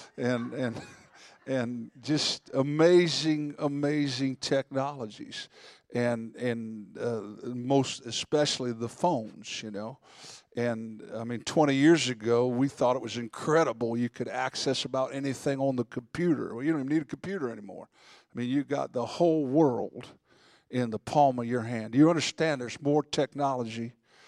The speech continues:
uh, in your cell phone than it took to put a man on the moon? That's true. There's more technology right there in that cell phone than it took to put a man on the moon back in the sixties.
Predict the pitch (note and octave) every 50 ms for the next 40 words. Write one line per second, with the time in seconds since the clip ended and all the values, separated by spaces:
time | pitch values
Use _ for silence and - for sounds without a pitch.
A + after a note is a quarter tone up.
0 | - - - - _ _ - - A#2+ A#2+ A2+ A2 G#2+ - _ _ _ _ _ -
1 | C3 B2 A#2 A#2 C3 D3+ D#3 C3+ - - - D#3+ D3+ D3 C3+ - - - A#2+ G#2+
2 | A2+ A#2 A#2+ A#2 _ _ - - - _ _ - C3 C3+ B2+ A#2+ - - - D#3+
3 | - - A#2 - - E3 C#3+ C3 B2+ C3+ C#3+ C#3+ C#3 C3+ B2+ B2 A#2+ C3+ E3 E3
4 | B2 A2+ - - - _ _ _ _ _ _ _ _ _ _ _ _ _ _ _
5 | _ _ _ _ _ _ _ _ _ _ _ _ _ _ _ _ _ - B2+ C3+
6 | - - - - F#3+ F#3+ E3 F#2+ - - - A#2+ B2+ A#2 - C3+ C3+ D3 D#3 E3+
7 | E3 - - F3 D#3+ - - C#3+ C3+ A#2+ A2 G#2+ - A#2+ A2+ A2+ C3 D#3 - -
8 | - C#3+ C#3 B2+ B2+ A#2+ A2+ - - - C3+ A#2 A2 - - - A2 G#2+ G#2 A2+
9 | - _ _ _ _ _ _ _ _ _ _ _ _ _ _ - B2+ A#2 - -
10 | - - C#3 - - - - - D3 B2 A2 G#2 A#2+ B2 B2+ B2 A#2+ A2+ A2+ A2+
11 | A#2+ B2 A#2 G#2+ G#2+ G#2 - _ _ _ _ _ _ - A2+ G#2+ - - G#2+ G2+
12 | F#2+ - - B2 G#2 - - - - - - - -